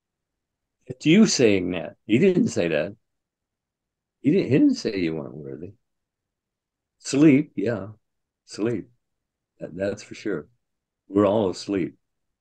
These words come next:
in varying degrees of intensity and intent. We're all asleep.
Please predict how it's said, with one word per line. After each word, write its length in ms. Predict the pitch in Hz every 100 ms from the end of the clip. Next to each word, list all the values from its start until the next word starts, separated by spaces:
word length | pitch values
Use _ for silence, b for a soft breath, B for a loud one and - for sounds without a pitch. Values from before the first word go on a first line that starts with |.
| _
in 160 | 92 87
varying 440 | 98 95 98 92
degrees 520 | 90 85 98 101 101
of 100 | 92
intensity 680 | 85 85 - 90 - 87 98
and 140 | 87 85
intent. 400 | 78 - 90 - _
We're 160 | 139 123
all 220 | 151 151
asleep. 600 | 117 - - 127 139 -